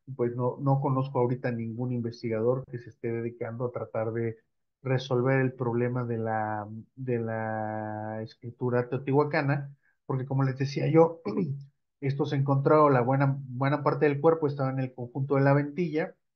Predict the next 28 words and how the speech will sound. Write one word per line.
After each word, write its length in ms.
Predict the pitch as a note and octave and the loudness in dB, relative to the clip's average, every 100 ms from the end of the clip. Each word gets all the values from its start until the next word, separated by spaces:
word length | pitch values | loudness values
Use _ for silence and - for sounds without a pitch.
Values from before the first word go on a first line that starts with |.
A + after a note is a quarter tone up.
| _ _ _ _ _ | _ _ _ _ _
eso 240 | C#3 C#3 C3+ | -4 2 2
lo 120 | A#2+ | 2
trabajaba 480 | A#2 A#2 A#2 C3+ B2 | 0 -2 0 2 2
el 60 | |
doctor 340 | A2+ G#2+ A#2+ A2+ | 2 -4 -8 0
Cabrera, 540 | C#3 C#3 D3+ C3 - - _ _ _ | 2 4 6 4 0 -10 _ _ _
y 60 | D#3+ | 0
una 120 | F3 | 2
vez 160 | F3 E3+ | 2 0
que 120 | F3 | -2
fallece 600 | F3 D#3 E3+ D#3 - D#3+ | 0 0 2 2 2 2
alguno 280 | C3+ C#3+ C#3+ | 4 2 2
de 60 | C#3 | 2
los 200 | C3 C3 | 0 -2
arqueólogos, 640 | B2 D3 C#3+ C#3 C#3 C#3 C#3 - _ - | -4 0 2 4 2 0 -6 -16 _ -8
usualmente 580 | C#3+ D#3 D#3 D#3+ D3+ D3 | -2 0 0 0 0 2
los 240 | C3+ C#3 | 2 0
temas 400 | D3+ D3+ D3 C#3+ | -2 -2 -4 -2
que 80 | D3 | -2
él 120 | C#3+ | 0
trabaja, 500 | C#3+ C#3+ C3 - C#3 | 4 4 4 2 -2
pues, 240 | C#3+ B2+ - | -2 -4 -4
se 160 | B2+ | -6
quedan 480 | - C#3+ C#3+ C#3+ C#3 | 0 2 2 2 0
congelados 760 | C3+ A#2+ - B2+ C3+ C#3 C3+ B2+ | 0 -4 -2 0 4 4 4 2
durante 320 | B2 A#2+ A#2+ | -2 -4 -4
algunas 380 | A#2 C3 B2+ B2 | -4 -2 -2 -2
décadas, 580 | C3+ C3+ A#2+ A#2 B2+ | -2 -2 -2 -2 -2